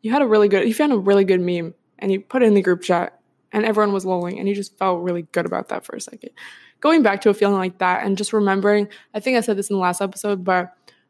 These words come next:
remembering how it felt physically in your body. 'Cause that feeling is so much different than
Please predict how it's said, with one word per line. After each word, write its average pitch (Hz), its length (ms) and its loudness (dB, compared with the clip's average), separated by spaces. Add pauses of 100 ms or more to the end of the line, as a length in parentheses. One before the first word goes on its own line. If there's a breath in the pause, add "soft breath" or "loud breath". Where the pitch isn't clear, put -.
(140)
remembering 214 460 4
how 190 380 0
it 202 120 0
felt 175 400 -2 (140)
physically 185 540 0
in 175 300 -6
your 170 140 -6
body. 165 520 -4 (1200)
'Cause 208 160 2
that 240 320 0 (240)
feeling 262 340 -2
is - 160 -10
so 208 180 2
much 196 220 -2
different 190 380 -4
than 175 460 -2